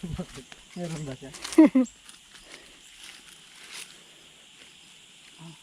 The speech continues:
Speaker 1: lagkit. Dapat may dagta.
Speaker 2: Bigat.
Speaker 1: Hindi naman. Kaso baka pumatak dito sa ano. Kailangan ng carton bulb dun, makakuha ka kaya.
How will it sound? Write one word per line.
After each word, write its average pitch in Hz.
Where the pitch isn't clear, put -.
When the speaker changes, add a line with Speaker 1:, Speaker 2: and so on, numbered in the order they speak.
Speaker 1:
lagkit. 120
Dapat 123
may 127
dagta. 123
Speaker 2:
Bigat. 226
Speaker 1:
Hindi 160
naman. 117
Kaso 156
baka 165
pumatak -
dito 156
sa 160
ano. 151
Kailangan 170
ng 180
carton 160
bulb 156
dun, 151
makakuha 127
ka -
kaya. 95